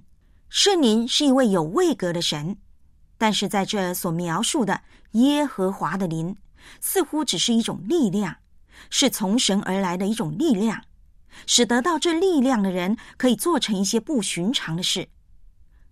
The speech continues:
而当俄陀涅被耶和华的灵充满之后，他做了什么呢？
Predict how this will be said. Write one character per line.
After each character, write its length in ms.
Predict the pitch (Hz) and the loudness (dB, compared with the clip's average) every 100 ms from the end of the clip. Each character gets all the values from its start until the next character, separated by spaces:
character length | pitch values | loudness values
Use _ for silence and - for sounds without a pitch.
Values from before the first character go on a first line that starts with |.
| _ | _
而 120 | 190 | -2
当 240 | 190 202 202 | 2 2 2
俄 140 | 180 185 | -2 -4
陀 200 | 185 175 | -4 -2
涅 300 | 208 190 165 - - | -2 -2 -6 -14 -6
被 200 | 226 190 | 0 0
耶 360 | 165 170 254 269 | 0 2 4 4
和 220 | 277 190 | 2 -2
华 220 | 185 170 | 0 -2
的 100 | 165 | 0
灵 240 | 180 175 202 | -2 -2 -4
充 300 | - 330 330 | -6 -4 -2
满 140 | 247 | -2
之 140 | - 202 | -4 -4
后， 300 | 208 214 - - - - - | -2 -4 -6 -20 -20 -20 -4
他 120 | 226 | -4
做 220 | - 330 | 0 0
了 80 | 233 | 2
什 140 | - | 0
么 100 | 170 | 0
呢？ 140 | 208 | 0